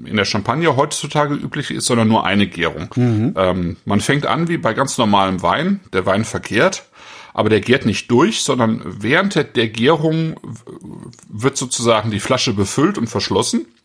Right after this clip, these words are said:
Speaker 1: und dann gärt er auf der Flasche weiter.
Speaker 2: Während, während, mhm.
Speaker 1: Ne? Und dann gibt's im Prinzip zwei Varianten. Die eine ist, dass man das dann einfach so belässt und verkauft.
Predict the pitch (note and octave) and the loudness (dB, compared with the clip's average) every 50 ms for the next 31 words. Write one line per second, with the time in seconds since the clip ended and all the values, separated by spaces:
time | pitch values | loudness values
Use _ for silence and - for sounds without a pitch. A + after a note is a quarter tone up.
0 | _ _ _ _ A2 G#2 A#2 A2 G#2 G#2+ A#2 C3 - C#3+ A#2 D2 G2 A2+ - A#2 | _ _ _ _ -2 0 2 2 2 2 2 2 2 2 4 4 2 2 2 -2
1 | G2+ - - F#2 - - F2 D2+ C#2 D2+ - - - - - _ _ _ _ _ | 0 0 0 0 0 -2 -6 -6 -6 -6 -6 -8 -14 -18 -20 _ _ _ _ _
2 | - A2+ A#2 B2+ B2+ - - - - A2+ - A#2 A2 A2+ - A#2+ A2 A2 C#3+ D#3 | -4 0 0 0 0 -2 -6 -14 -18 -12 -10 -10 -10 -10 -8 -6 -6 -6 -6 -8
3 | - - - _ _ _ - G2+ G2+ D3+ F3+ - - - G2+ A2 G#2+ A#2 B2+ - | -12 -18 -20 _ _ _ -6 -4 -4 -4 -4 -6 -4 0 0 2 2 0 0 -2
4 | - - A2 G2 A#2 G#2 - - A#2+ - - - G#2+ G#2 A2 A#2+ G2+ G#2+ F#2+ F#2 | -2 -2 -2 -2 -2 -2 0 -2 -2 -2 -2 0 2 2 2 4 2 2 0 2
5 | F2+ F2+ - - D#3 D#3 E3+ C3+ G2 D#2 E2+ G2+ C#3+ D#3+ D3+ C#3+ - - - - | 0 0 0 0 0 0 0 2 2 2 2 2 2 0 0 0 -2 -2 -2 0
6 | C3 A2+ A2+ A#2 - - A2 G#2 - E3+ F3+ G#3 G3+ - - D3+ C3 G#2 - G#2+ | 2 2 2 2 2 2 0 2 0 0 0 0 0 0 -2 -2 -2 0 2 2
7 | C#3+ - - A2+ G#2 - A2 - - F#2+ F#2 C#3+ G3+ - - - | 2 0 -2 -4 -4 -4 -4 -2 0 2 2 2 2 0 -4 -12